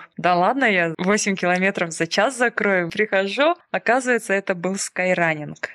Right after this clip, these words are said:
Старт был с Чимбулака для профессионалов, для любителей был с перевала Талгар.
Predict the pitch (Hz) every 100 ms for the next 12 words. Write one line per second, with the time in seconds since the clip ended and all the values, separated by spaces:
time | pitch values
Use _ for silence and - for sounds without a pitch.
0 | - - - 220 240 185 202 185 - 190
1 | 175 175 202 277 233 180 180 185 - -
2 | 185 180 180 180 170 170 165 180 180 175
3 | 175 202 202 175 170 160 165 - - 180
4 | 170 170 165 170 165 170 196 285